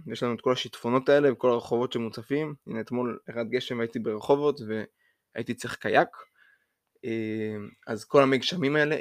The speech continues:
הם מנצלים אותם, מתארים אותם, והם משתמשים בהם לצריכה ביתית. הם אוספים ממש את כל הגשמים האלה,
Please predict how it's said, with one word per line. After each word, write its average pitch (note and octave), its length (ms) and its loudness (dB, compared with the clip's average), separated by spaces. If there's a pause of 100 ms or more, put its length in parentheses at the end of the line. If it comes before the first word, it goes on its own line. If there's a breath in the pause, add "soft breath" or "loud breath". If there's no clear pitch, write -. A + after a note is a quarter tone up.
הם D3+ 200 0
מנצלים C#3 500 -4
אותם, B2 260 0
מתארים A#2+ 500 2
אותם, C#3+ 240 2
והם D#3+ 140 0
משתמשים C#3+ 460 -4
בהם D3+ 260 2
לצריכה A#2 460 0
ביתית. A#2 500 -4
הם A2 100 -6
אוספים A#2+ 280 -8
ממש A#2 200 -6
את - 60 -18
כל A2+ 120 -2
הגשמים A#2 360 -8
האלה, D3 280 -2